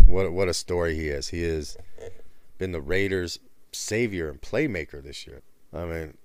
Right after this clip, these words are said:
who does he think he is? He, he's wearing number twenty-five, but he's playing like number twenty-four. This guy thinks he's Charles Woodson or something all of a sudden.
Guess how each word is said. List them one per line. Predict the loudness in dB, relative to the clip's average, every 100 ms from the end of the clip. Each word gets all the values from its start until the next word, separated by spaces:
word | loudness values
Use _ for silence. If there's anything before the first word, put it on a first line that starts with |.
| -20 -14
who | -10
does | -8
he | -8
think | -6 -6
he | -4 -2
is? | -2 -6 -14 -8 -8 -8 -16 -20 -20 -20 -20 -18
He, | -18 -18 -20
he's | -16 -12 -6
wearing | -4 -4
number | -6 4
twenty-five, | 6 6 0 0 0 0
but | -4
he's | -6 -8 -6
playing | -6 -4 -6
like | -8
number | -8 -10
twenty-four. | -10 -10 -8 -6 -6 -6 -12 -20 -20 -20 -20 -20 -20 -20 -20 -20 -20 -20 -20 -20 -16
This | -6
guy | -4 -4 -6 -16 -20 -12
thinks | -12 -10
he's | -12
Charles | -4 -2 -2 -2
Woodson | -2 -2 -8
or | -12
something | -12 -12 -10
all | -12
of | -10
a |
sudden. | -12 -12 -14 -18